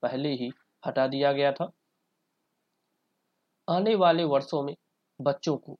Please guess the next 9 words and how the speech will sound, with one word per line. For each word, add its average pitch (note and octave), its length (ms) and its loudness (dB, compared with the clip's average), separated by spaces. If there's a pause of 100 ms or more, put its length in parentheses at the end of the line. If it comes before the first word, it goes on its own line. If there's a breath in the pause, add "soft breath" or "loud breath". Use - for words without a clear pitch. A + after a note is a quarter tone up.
इस E3 160 -8
विडंबना C#3+ 500 -2
से C3 220 -8 (200)
गुजरना B2+ 380 -2
नहीं B2 300 -8
पड़ेगा। C3+ 380 0 (300)
मुझे C3+ 200 -4
यकीन F3 400 -4
है D3+ 240 -2